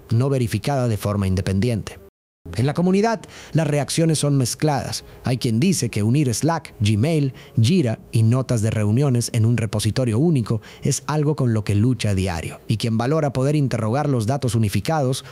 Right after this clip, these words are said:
o dejar que un agente actúe sobre ellos.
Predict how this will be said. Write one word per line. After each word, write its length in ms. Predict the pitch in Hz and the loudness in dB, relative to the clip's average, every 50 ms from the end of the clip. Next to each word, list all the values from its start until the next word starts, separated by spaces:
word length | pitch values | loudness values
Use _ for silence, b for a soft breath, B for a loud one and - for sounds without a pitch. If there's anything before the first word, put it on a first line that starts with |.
| B | B
o 80 | B 110 | B -2
dejar 340 | 117 107 101 - 139 139 - | -2 -2 -2 -2 -4 -4 -2
que 120 | - 123 | -2 -2
un 100 | 135 135 | 0 0
agente 340 | 113 - 117 117 120 104 113 | 0 0 -2 -2 -2 -2 -2
actúe 380 | 104 - - - 113 107 101 95 | -4 -6 -4 -2 0 0 0 0
sobre 400 | - 98 95 92 85 67 58 55 | 0 -2 -2 -2 -2 -4 -6 -6
ellos. 320 | - - - - - | -8 -8 -10 -10 -12